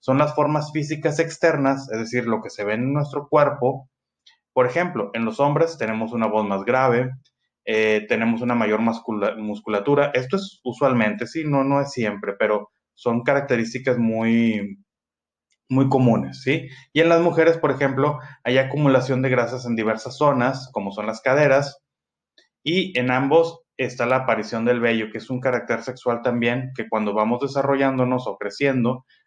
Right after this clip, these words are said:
empiezan a aparecer. ¿Ok? No todo es así de, desde el día del nacimiento. Eh, en el cuerpo del hombre, el sistema sexual está conformado por los testículos,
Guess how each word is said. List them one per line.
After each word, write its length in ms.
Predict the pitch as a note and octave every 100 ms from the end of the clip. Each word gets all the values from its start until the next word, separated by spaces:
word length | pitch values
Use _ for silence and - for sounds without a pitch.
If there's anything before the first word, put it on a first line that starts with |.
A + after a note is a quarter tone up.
| _ -
empiezan 540 | A2+ A#2 A2 A2+ G#2
a 40 | G2+
aparecer. 520 | G#2+ G2 G2 F#2+ - _ _ _ - _ _ _ _ _ _ _ _ _ _
¿Ok? 100 | C#3+ F3 - - - _ -
No 180 | B2 B2
todo 180 | C3 B2+
es 60 |
así 180 | A#2 B2
de, 240 | B2 A#2 A2
desde 260 | G#2+ G#2
el 260 | G#2 G2+ G2+
día 120 | A2+
del 120 | A2
nacimiento. 720 | G#2 - G#2+ G#2+ G2+ G2 F2+ _ - - - _ _ _ _ _
Eh, 220 | C3 C3 C3+
en 100 | C#3+
el 120 | C#3+
cuerpo 280 | D#3+ E3+ F#3+
del 120 | F#3
hombre, 440 | F3 D3+ E3 F#3 - - _ _ _
el 120 | C3 A2+
sistema 360 | C3 C3+ C#3
sexual 380 | C#3+ D3+ - C3+
está 260 | C#3 C3+ B2+
conformado 640 | D3 C#3 A#2+ A#2 B2 A#2+
por 120 | G#2+
los 200 | G2+ -
testículos, 840 | - - F3+ - C3 D3 - -